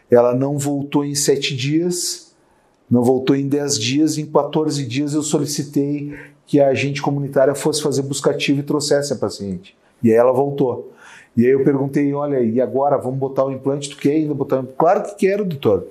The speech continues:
Eu já tenho dois filhos, eu quero colocar o implante." Aí, "Tu tá tudo bem de saúde?" "Não, tá tudo bem.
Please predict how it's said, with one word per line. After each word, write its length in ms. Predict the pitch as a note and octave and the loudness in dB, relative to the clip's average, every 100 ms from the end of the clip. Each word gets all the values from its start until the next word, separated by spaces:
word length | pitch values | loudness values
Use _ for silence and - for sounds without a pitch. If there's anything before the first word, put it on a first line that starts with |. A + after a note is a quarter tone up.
| - - - - | -16 -20 -20 -2
Eu 100 | A2 | 0
já 120 | G#2+ B2 | 2 0
tenho 200 | C#3+ C#3+ | 0 0
dois 280 | D3 C#3+ | 0 -2
filhos, 520 | - D#3 F#3+ E3 A2+ A#2+ | -2 0 2 0 -2 -2
eu 200 | A#2+ A#2+ | -2 -2
quero 260 | C#3+ C#3 | 0 0
colocar 320 | C#3+ D3+ D3 | 0 -2 -2
o 60 | D3+ | -4
implante." 600 | D#3 F3+ E3+ C#3+ - - _ _ _ _ _ _ _ _ | -2 -2 -2 -6 -12 -16 _ _ _ _ _ _ _ _
Aí, 420 | - A2 A#2+ B2+ B2+ | 2 4 4 2 -2
"Tu 180 | C#3+ | 0
tá 100 | D3 | 0
tudo 260 | C#3 D#3+ D3 | 2 0 0
bem 240 | D3 D#3+ | -2 -2
de 80 | D#3 | 0
saúde?" 600 | - C#3 C#3+ E3+ - - F#3 | 0 2 0 -2 -6 -6 -4
"Não, 140 | G3+ | 0
tá 120 | F3 | 0
tudo 220 | D#3 F3+ | 0 -4
bem. 420 | E3 E3 D#3+ C#3+ | -2 -2 -2 -6